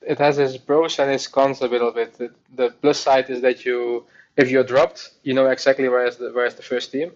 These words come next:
so you can see the <laughs> distance a little bit. But yeah, if it's, it is around you, it's super difficult to communicate.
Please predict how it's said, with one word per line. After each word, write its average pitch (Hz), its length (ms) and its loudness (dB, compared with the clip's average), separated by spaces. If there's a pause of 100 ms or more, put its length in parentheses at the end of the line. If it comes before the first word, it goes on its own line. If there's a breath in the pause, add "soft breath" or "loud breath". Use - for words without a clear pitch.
so - 120 -12
you 120 100 -6
can 120 240 -8
see - 160 -4
the 123 100 -2
<laughs> 127 80 2
distance 143 280 -2
a 143 40 2
little 139 280 2
bit. 151 300 0 (640 loud breath)
But 127 180 2
yeah, 127 120 4
if 127 160 2
it's, 135 180 -2
it 131 260 -2
is 131 380 0
around 135 420 0
you, 143 260 2
it's 135 180 -2
super 147 260 -2
difficult 135 420 0
to 127 60 -16
communicate. 113 600 -8